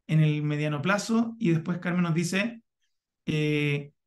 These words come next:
que hay un problema grave de crisis ambiental, tanto autoridades como personas sabemos quiénes y cómo ocurren. Y, eh, cuan-, la pregunta es cuándo vamos a actuar, eh,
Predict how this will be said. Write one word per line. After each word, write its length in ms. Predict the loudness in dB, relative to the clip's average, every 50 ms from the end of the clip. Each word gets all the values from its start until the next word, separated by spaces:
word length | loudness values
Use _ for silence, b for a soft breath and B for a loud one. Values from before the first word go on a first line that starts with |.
| _ _ _ _ _ _ _
que 100 | 2 4
hay 100 | 4 6
un 60 | 4
problema 300 | 4 6 6 6 6 6
grave 220 | 4 4 6 4
de 80 | 4 2
crisis 240 | 2 0 0 2 2
ambiental, 520 | 4 4 4 4 2 2 0 -2 -2 -2
tanto 220 | -2 -4 -4 -2 -4
autoridades 340 | -2 -2 0 2 2 2
como 140 | 2 2 0
personas 360 | 0 0 0 0 0 0 0
sabemos 360 | 0 2 2 4 4 2 2 0
quiénes 260 | 0 0 2 2 2
y 60 | 2
cómo 200 | 2 2 2 2
ocurren. 640 | 2 2 0 0 2 2 2 2 2 2 0 -4 B B B B B B _ _ _ _
Y, 420 | -2 0 2 2 2 0 -2 -6 -2 0
eh, 460 | 2 4 4 4 4 2 0 0 -2
cuan-, 280 | -2 -2 -2 -2 -4 -2 0
la 120 | 0 2
pregunta 280 | 4 4 4 4 2 0
es 40 |
cuándo 200 | 0 2 2 4
vamos 240 | 4 4 4 4 2
a 40 | 0
actuar, 500 | -4 -4 0 2 4 4 4 2 -2 -8 _ _ _ -6
eh, 720 | -2 0 0 0 0 0 -2 -2 -4 -4 -6 -6 -10